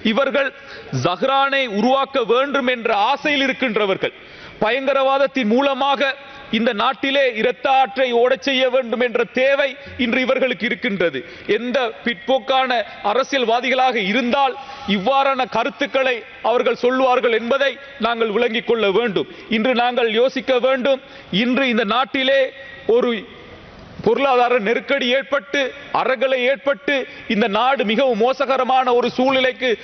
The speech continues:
தள்ளப்பட்டு இவ்வாறான ஒரு நிலையை அடைந்திருக்கின்ற சந்தர்ப்பத்திலும் இன்னும் இவ்வாறான இனவாத கருத்துக்கள் பேசுகின்றவர்கள் இந்த பாராளுமன்றத்திலே இருக்கின்றார்கள் என்பது உண்மையிலே ஒரு கவலைக்குரிய ஒரு வி-, விடயமாக காணப்படுகின்றது.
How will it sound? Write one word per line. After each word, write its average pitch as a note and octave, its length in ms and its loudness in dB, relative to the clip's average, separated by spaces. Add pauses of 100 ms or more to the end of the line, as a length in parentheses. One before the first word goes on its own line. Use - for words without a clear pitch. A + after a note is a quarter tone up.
(160)
தள்ளப்பட்டு B3 680 -2 (340)
இவ்வாறான B3 680 2
ஒரு A3+ 160 2
நிலையை B3 460 0 (160)
அடைந்திருக்கின்ற A#3+ 680 0 (120)
சந்தர்ப்பத்திலும் A#3 800 -2 (320)
இன்னும் C4 500 0 (140)
இவ்வாறான C4+ 760 0 (140)
இனவாத C4 560 2
கருத்துக்கள் A#3+ 600 -2
பேசுகின்றவர்கள் A#3+ 920 2 (180)
இந்த A3+ 240 0
பாராளுமன்றத்திலே B3 1000 0
இருக்கின்றார்கள் A3 760 0
என்பது C#4+ 380 0 (180)
உண்மையிலே A#3+ 520 2
ஒரு A3+ 320 4 (180)
கவலைக்குரிய C4 880 0
ஒரு A3 180 2
வி-, G3 180 2 (140)
விடயமாக A#3+ 500 2
காணப்படுகின்றது. D#3+ 760 0